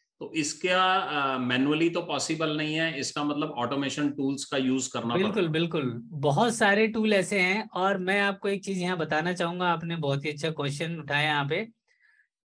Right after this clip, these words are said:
Speaker 2: Actually, online marketing is all about data marketing। आप इसको ऐसे भी कह सकते हैं कि अगर आपके पास डेटा है, अगर आपके पास नॉलेज डेटा है एक यूजर का, एक छोटा से छोटा डेटा, like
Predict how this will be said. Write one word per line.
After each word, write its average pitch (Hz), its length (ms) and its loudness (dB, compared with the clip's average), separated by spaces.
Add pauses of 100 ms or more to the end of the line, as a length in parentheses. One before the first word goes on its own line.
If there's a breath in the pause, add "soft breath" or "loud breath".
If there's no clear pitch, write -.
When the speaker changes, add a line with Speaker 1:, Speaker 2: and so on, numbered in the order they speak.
(120)
Speaker 2:
Actually, 196 640 2
online 254 340 4
marketing 240 460 2 (140)
is 226 140 2
all 220 420 2
about 220 220 2
data 180 360 0
marketing। 127 400 -6 (440)
आप 175 220 4
इसको 208 260 2
ऐसे 190 260 4
भी 202 100 0
कह 143 120 -2
सकते - 320 -16
हैं - 80 -18 (520)
कि 233 240 2
अगर 196 220 6
आपके 254 280 6
पास 240 260 4
डेटा 175 360 4
है, 143 320 2
अगर 170 200 0
आपके 208 240 0
पास 208 200 0
नॉलेज 180 640 2
डेटा 175 280 0
है 165 340 0
एक 170 260 -4
यूजर 180 380 2
का, 143 360 0 (540 loud breath)
एक 185 180 -2
छोटा 247 300 4
से 247 140 2
छोटा 214 320 2
डेटा, 180 340 2
like 165 240 2